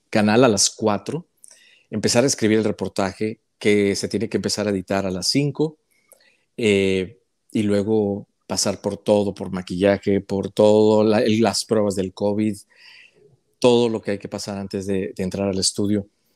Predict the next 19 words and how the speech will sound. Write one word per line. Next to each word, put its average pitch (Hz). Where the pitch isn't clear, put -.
Eh, 101
pero 220
yo 190
lo 233
disfruto 190
como 120
nunca 160
antes. 101
Estoy 160
como 139
un 123
niño 233
en 123
juguetería 110
o 147
en 113
dulcería, 107
donde 101
quieras, 110